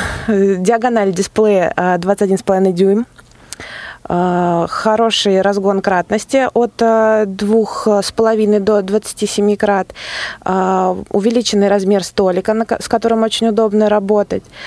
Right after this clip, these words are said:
А, кронштейн в форме буквы «С», очень удобный. И, м, различные другие функции, которые чаще всего, э, имеют стационарные видеоувеличители. Что интересно,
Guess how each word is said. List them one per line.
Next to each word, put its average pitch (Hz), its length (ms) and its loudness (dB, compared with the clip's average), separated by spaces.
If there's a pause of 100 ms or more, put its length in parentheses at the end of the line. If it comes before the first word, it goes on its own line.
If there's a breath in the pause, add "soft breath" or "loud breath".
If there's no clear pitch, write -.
(300 loud breath)
А, 170 600 -2 (280)
кронштейн 202 540 0
в 196 60 -10
форме 240 280 0
буквы 254 440 0
«С», - 180 -4
очень 226 460 2
удобный. 208 500 0 (280 loud breath)
И, 285 120 2
м, 220 840 2
различные 226 460 0
другие 214 320 2
функции, 320 340 0
которые 254 360 0
чаще 247 220 -2
всего, 208 720 0
э, 175 440 -4
имеют 214 240 0
стационарные 196 680 0
видеоувеличители. 196 880 0 (480 loud breath)
Что - 260 0
интересно, 269 800 2